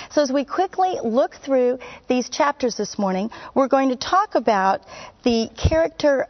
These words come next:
of God. We're gonna focus on that as we go through the chapters. Now, on your outline, you will see that I have divided, um, this talk today, all these chapters, into four parts. Chapters thirteen through twenty-three, this is the, um,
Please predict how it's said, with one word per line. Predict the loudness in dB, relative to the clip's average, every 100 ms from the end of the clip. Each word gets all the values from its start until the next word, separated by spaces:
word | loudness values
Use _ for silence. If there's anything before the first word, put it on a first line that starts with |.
| 0
of | 0 0
God. | -2 0 -2 -6 -4
We're | -2
gonna | 0 -2
focus | 0 0 0 -4 -4
on | -4 -2
that | -2 -4 -6 -4
as | -4 -2
we | -2
go | 2 2
through | 0 -2 0 0 -4 -16 -8 -6
the |
chapters. | -2 0 0 -2 -4 -6 -10 -18 -18 -6 2
Now, | 2 4
on | 2 0
your | 2
outline, | 2 2 0 0
you | 0
will | 0 -2 -4 -2
see | 0 2
that | 2 2
I | 2
have | 0
divided, | -2 0 2 2 0 -2 -2
um, | -2 0 -2
this | 0 0 -2
talk | -2 0 0
today, | -2 0 2 4
all | 4
these | 2 -2
chapters, | 0 0 0 -4 -2
into | -6
four | -2 -2
parts. | 0 -2 -2 -6 -20 -20 -20 -4
Chapters | 0 2 0 -2 -2
thirteen | -2 -2 -2 -2
through | -2 -6
twenty-three, | -2 -2 0 -4 0 2 2 -2 -8 -16 -10
this | 2 2 2 -2
is | 0 0 -2 -2
the, | 0 0 0
um, | 0 0 -2 -4